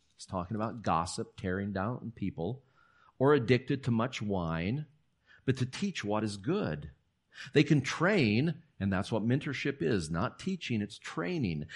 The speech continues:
"They can train the younger women to love their husbands and children, to be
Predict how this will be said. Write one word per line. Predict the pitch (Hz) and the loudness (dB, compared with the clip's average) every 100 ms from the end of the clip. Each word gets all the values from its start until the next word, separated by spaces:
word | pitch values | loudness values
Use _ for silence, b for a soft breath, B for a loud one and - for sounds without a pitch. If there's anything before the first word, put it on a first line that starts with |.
| B | B
"They | 139 | 2
can | 160 156 | 6 4
train | - - 175 190 185 180 B - | 2 2 4 4 2 0 B 4
the | 127 | 4
younger | 120 165 202 185 | 6 4 6 4
women | 135 110 107 104 110 117 B B | 4 4 4 4 2 0 B B
to | 120 | 2
love | 110 127 170 156 | 6 6 6 4
their | 127 | 2
husbands | 101 98 92 85 98 95 90 - | 4 0 0 -2 -2 -2 -4 -4
and | 95 | -2
children, | 87 - 143 117 95 82 82 B B B | -2 -2 0 0 0 0 -2 B B B
to | - | -2
be | 120 127 113 | 6 6 6